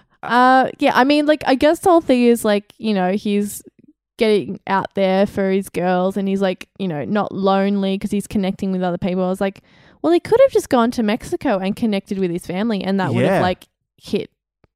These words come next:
Speaker 1: more. Like, that, that's really sticking the
Speaker 2: Or gone back
Speaker 1: landing.
Speaker 2: to Miami and, like, caught up with that guy again.
Speaker 1: Yeah,
Speaker 2: And
Speaker 1: yeah, just anything.
Speaker 2: Why
Speaker 1: But
Speaker 2: go to
Speaker 1: why go
Speaker 2: China?
Speaker 1: to China, see a tiny river and then be drawn into a,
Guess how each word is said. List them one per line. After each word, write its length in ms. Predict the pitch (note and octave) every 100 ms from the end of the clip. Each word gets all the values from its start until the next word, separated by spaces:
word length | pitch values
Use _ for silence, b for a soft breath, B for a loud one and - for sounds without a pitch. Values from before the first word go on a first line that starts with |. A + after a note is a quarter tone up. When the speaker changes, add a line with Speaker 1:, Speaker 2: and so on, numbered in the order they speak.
| _ _
Speaker 1:
more. 320 | G3+ A3 C#4
Like, 160 | E3+ G3+
that, 220 | G#3 F3+
that's 280 | G#3 G#3 -
really 280 | G3 G#3+ A3
sticking 340 | - F#3 F#3
the 120 | E3+ C3
Speaker 2:
Or 20 |
gone 200 | - B2+
back 80 | E3
Speaker 1:
landing. 160 | C#3
Speaker 2:
to 100 | E3+
Miami 640 | D3 D3+ D#3+ F3+ E3+ A2 G#2+
and, 240 | A#2 A#2+
like, 240 | A#2+ A2+ A2+
caught 280 | - B2+
up 180 | B2+ B2
with 140 | C#3+ B2
that 260 | D3 -
guy 240 | C#3+ A#2+ A2+
again. 320 | - - D#4
Speaker 1:
Yeah, 160 | B3 -
Speaker 2:
And 220 | A3+ C4
Speaker 1:
yeah, 280 | C#4+ A#3+ G3+
just 340 | A3 - - _ _ _ _ _ _ _
anything. 540 | - - - - -
Speaker 2:
Why 440 | G#2 C3 D#3 E3+ D#3+ -
Speaker 1:
But 260 | A3+ G#3+ E3
Speaker 2:
go 140 | D3+
to 80 | D3
Speaker 1:
why 80 | G#3
go 80 |
Speaker 2:
China? 520 | G#3+ C3+ C#3+ - B2+ -
Speaker 1:
to 60 |
China, 640 | - D4 C#4+ A#3 A#3 A#3+ - _ _ _ _ _
see 320 | - - C4+
a 40 | C4
tiny 420 | - C4+ B3+ B3
river 400 | A#3 B3 A#3 G#3+
and 180 | - A3
then 260 | A3 G#3+ G#3 _ - - _ _ -
be 140 | A#3
drawn 340 | G#3 G#3 G#3+
into 260 | A3 A3
a, 60 | A#3+